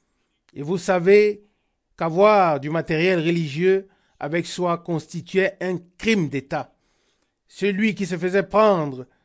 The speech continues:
avec du matériel religieux perdait non seulement son véhicule, mais aussi sa liberté. Je me souviens du jour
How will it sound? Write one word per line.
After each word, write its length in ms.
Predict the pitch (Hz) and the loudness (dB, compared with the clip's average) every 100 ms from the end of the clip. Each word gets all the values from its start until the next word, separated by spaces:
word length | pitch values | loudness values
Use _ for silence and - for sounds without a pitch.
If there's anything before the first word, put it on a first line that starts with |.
| _ _ _ _ - | _ _ _ _ -8
avec 320 | 160 165 190 | -2 2 2
du 80 | 175 | 2
matériel 440 | 175 170 165 190 | 0 0 0 2
religieux 640 | 175 175 160 147 196 196 _ _ _ _ | 0 -2 -2 2 2 2 _ _ _ _
perdait 640 | 196 185 156 170 208 160 - _ _ _ _ _ _ _ _ _ _ _ _ _ _ | 0 0 2 4 4 2 -8 _ _ _ _ _ _ _ _ _ _ _ _ _ _
non 180 | 170 214 | 2 4
seulement 540 | 208 196 196 196 156 - _ _ _ _ | 4 4 6 4 4 -2 _ _ _ _
son 260 | - 170 | -6 -2
véhicule, 520 | 160 170 175 214 220 - _ _ _ _ _ | 2 2 2 -2 -2 -8 _ _ _ _ _
mais 220 | 156 170 | -2 2
aussi 260 | 180 170 185 | 2 2 -4
sa 140 | 175 | -4
liberté. 540 | 170 160 151 147 131 - _ _ _ _ _ _ _ _ | -4 -2 -2 -2 -10 -16 _ _ _ _ _ _ _ _
Je 140 | 160 | -6
me 100 | 185 | -4
souviens 300 | 175 180 185 | -4 -2 -2
du 120 | 180 170 | 0 -2
jour 300 | 180 190 | -4 -4